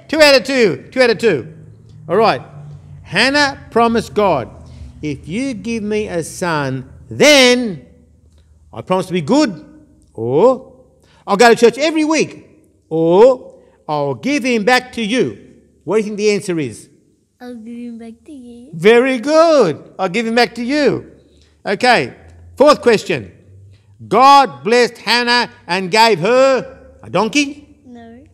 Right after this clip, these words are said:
Speaker 1: Ooh. A camel?
Speaker 2: No.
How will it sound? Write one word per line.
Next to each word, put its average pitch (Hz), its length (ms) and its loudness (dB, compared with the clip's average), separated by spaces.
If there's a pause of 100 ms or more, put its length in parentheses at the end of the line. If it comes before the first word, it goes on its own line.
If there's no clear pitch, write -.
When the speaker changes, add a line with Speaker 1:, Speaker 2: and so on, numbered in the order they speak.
(120)
Speaker 1:
Ooh. 151 420 0 (1400)
A - 60 -6
camel? 220 440 -2 (240)
Speaker 2:
No. 233 240 -20